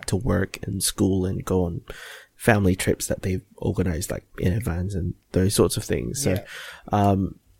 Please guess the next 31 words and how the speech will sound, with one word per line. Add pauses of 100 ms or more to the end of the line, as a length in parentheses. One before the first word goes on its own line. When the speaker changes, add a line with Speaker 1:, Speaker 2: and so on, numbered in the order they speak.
(880)
Speaker 1:
but (720)
the, (220)
and
I've,
and
I've (100)
started
watching
the
original
series
that
is (180)
av-,
only
available
in
Japan,
and
it's
very
rough. (520)
Um,
it
is,
it
Speaker 2:
Right.
Speaker 1:
is
very
different
to